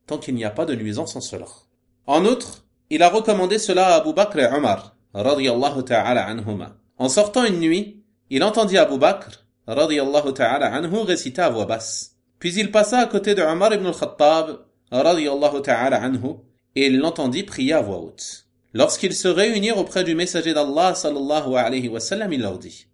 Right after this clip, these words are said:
Ô Abu Bakr, je suis passé près de chez toi alors que tu priais, et tu récitais à voix basse. »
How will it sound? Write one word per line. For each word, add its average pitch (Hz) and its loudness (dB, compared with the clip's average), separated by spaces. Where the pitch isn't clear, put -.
Ô 208 4
Abu 123 6
Bakr, - -10
je 113 -4
suis 208 -2
passé 220 0
près 214 -2
de 170 0
chez 165 -2
toi 208 -2
alors 175 0
que 147 -4
tu 135 -8
priais, 107 -10
et 123 -2
tu 175 -6
récitais 202 -2
à 226 4
voix 110 -2
basse. » - -14